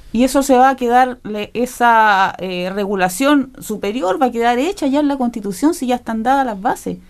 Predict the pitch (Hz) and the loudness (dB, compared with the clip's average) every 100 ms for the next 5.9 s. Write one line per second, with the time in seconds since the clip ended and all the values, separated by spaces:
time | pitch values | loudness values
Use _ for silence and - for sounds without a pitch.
0 | - - _ 240 277 214 247 240 240 226 | -20 -20 _ 2 2 2 0 0 -4 -6
1 | 220 285 277 - 311 277 240 196 - 415 | -4 2 2 2 0 0 -2 -4 -4 -4
2 | 415 320 269 294 294 277 247 247 214 240 | -6 -6 0 2 0 -2 -2 -2 -4 -2
3 | 320 359 - 269 294 294 262 254 480 480 | -4 -6 -8 -4 -4 -4 -6 -4 -4 -4
4 | 320 208 185 180 180 185 180 - - - | -6 -4 -6 -6 -6 -4 -6 -8 -20 -20
5 | - 208 220 - - - 247 247 254 | -12 -6 -6 -8 -4 -2 0 2 0